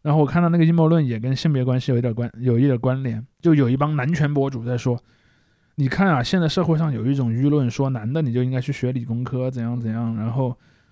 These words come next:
但是你最后发现了一个什么情况呢？你学完理工科不能考公务员。”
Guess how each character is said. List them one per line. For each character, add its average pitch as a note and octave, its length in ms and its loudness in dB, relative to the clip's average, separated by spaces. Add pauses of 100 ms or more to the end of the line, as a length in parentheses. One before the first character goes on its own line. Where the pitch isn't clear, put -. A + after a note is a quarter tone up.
(200)
但 F#3+ 120 4
是 F3+ 120 2
你 D3 100 4
最 D3+ 140 2
后 F3+ 120 4 (340)
发 - 140 -2
现 E3+ 140 2
了 D3+ 60 0
一 D3+ 40 -2
个 D#3 60 2
什 C#3 100 -4
么 C3 80 -2
情 B2+ 160 -4
况 C#3 200 -2
呢？ B2+ 100 -4
你 D#3 300 2
学 F3 160 2
完 A3 120 4
理 D3 120 4
工 D3+ 160 0
科 F#3 160 2
不 G#3 160 -2
能 G3+ 120 2
考 B2 200 -4
公 F#3 160 2
务 A3 100 6
员。” C#3 320 2